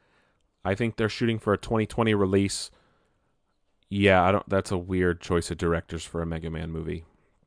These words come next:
Whatever. Uh, got a teaser for the Rocket Man movie.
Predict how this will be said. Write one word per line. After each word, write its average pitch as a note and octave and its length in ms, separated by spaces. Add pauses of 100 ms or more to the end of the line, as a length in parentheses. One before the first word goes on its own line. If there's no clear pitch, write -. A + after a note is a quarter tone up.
(120)
Whatever. F2 360 (960)
Uh, G2+ 380
got B2 140
a A2+ 140
teaser F3+ 480
for - 160
the A#2 120
Rocket A2+ 420
Man G2 260
movie. G#2 480